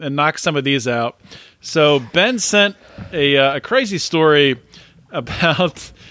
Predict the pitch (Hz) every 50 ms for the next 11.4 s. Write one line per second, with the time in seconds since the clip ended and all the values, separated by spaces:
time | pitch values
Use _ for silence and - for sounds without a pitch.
0 | - - - _ _ - - 175 139 127 123 123 123 120 120 117 120 - - -
1 | - - - _ _ - 165 143 135 - - - - 170 165 254 208 156 127 120
2 | 117 113 110 - _ _ _ _ _ _ _ _ - _ - - - - - _
3 | _ _ - 156 143 - 185 202 220 220 196 226 214 151 117 139 160 160 139 123
4 | 113 113 107 - 147 143 156 156 151 147 143 135 123 110 - - - _ _ _
5 | _ - 135 139 139 147 139 131 113 123 120 107 - - 147 160 180 185 190 190
6 | 190 170 - 143 123 117 113 135 147 147 143 139 117 117 - - 160 165 151 120
7 | 120 120 127 139 143 139 143 147 151 180 208 202 175 160 160 165 175 175 156 151
8 | 131 120 147 143 131 135 123 113 143 151 151 151 147 143 131 123 110 107 156 165
9 | 156 147 139 143 147 147 143 143 143 139 127 120 123 - - - 151 175 208 175
10 | 123 113 113 117 113 117 - _ _ _ _ _ _ _ _ _ - 123 120 120
11 | 123 123 120 117 117 113 127 -